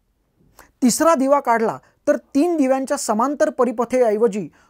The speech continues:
दोन दिव्यांचे परिपथ तयार होते. जर स्वयंपाकघरातील सर्व उपकरणे समांतर जोडणीमध्ये जोडली असतील तर टोस्टर, ओव्हन, डिशवॉशर आणि छतावरचा दिवा चालू न राहता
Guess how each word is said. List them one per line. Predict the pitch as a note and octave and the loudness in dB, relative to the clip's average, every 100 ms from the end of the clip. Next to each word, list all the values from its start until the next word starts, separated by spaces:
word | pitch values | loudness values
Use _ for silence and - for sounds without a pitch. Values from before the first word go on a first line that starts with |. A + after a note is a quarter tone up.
| - | -6
दोन | E3 D4+ F4 | 0 0 2
दिव्यांचे | C#4 C4 C4+ A#3+ G#3+ | 0 -2 -4 -4 -4
परिपथ | - A3 A3 C4 - | 0 -2 0 -6 -4
तयार | G#3 E3+ C#3+ | -4 -2 -6
होते. | B2 F#2+ _ _ _ _ _ _ _ _ _ _ _ | -14 -20 _ _ _ _ _ _ _ _ _ _ _
जर | D#3 D4 | 0 0
स्वयंपाकघरातील | - F#3+ F3+ A3+ G3+ G#3+ G#3+ E3 - _ | 2 0 2 0 2 0 -2 -10 -12 _
सर्व | - - D4 | -6 2 4
उपकरणे | F4 C#4+ G#3+ B3+ A#3+ G#3+ D3 _ - | 4 2 -2 -2 -2 -2 -8 _ 0
समांतर | A#3+ A#3 D#4+ F4 | 2 4 2 0
जोडणीमध्ये | C4 A#3+ A3+ C#4 C#4 | 2 2 2 0 0
जोडली | A3 G#3+ G#3+ A#3+ | 2 2 4 0
असतील | F#3 - D#3+ - _ _ - | 0 -8 -10 -10 _ _ -4
तर | B3 A#3+ | -4 0
टोस्टर, | A3 - - F#3 - - | -2 -2 -2 -2 -4 2
ओव्हन, | A3 A#3+ F#3+ D#3+ - | 2 4 0 -6 -4
डिशवॉशर | F3 B3 A#3 G3 - F3+ - | -2 -2 -2 -2 -2 -6 -4
आणि | B3+ B3 | -4 -2
छतावरचा | A3 C4 C4+ B3+ C4+ | 0 2 2 2 -2
दिवा | G#3 A3 - _ _ _ _ _ _ | 2 2 0 _ _ _ _ _ _
चालू | - A#3 D4+ | 2 4 4
न | C4 | 4
राहता | D4+ D#4 B3 A#3 | 4 4 2 -2